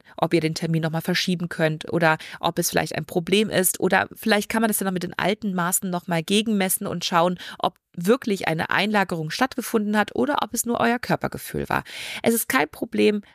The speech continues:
Hauptsache Kommunikation herrscht und es hilft natürlich auch, Überraschungen zu vermeiden,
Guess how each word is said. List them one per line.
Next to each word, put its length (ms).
Hauptsache 760
Kommunikation 920
herrscht 480
und 220
es 160
hilft 260
natürlich 400
auch, 120
Überraschungen 580
zu 120
vermeiden, 520